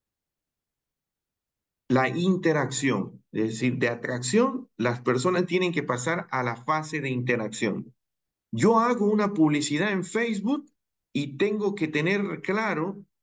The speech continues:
que a esas personas la tengo que llevar a WhatsApp. Hago una pul-, una,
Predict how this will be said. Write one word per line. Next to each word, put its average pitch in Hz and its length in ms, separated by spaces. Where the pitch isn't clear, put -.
que 143 140
a 160 60
esas 185 260
personas 185 560
la 131 160
tengo 160 300
que 127 140
llevar 127 320
a 139 80
WhatsApp. 156 560
Hago 208 340
una 202 260
pul-, - 340
una, 180 500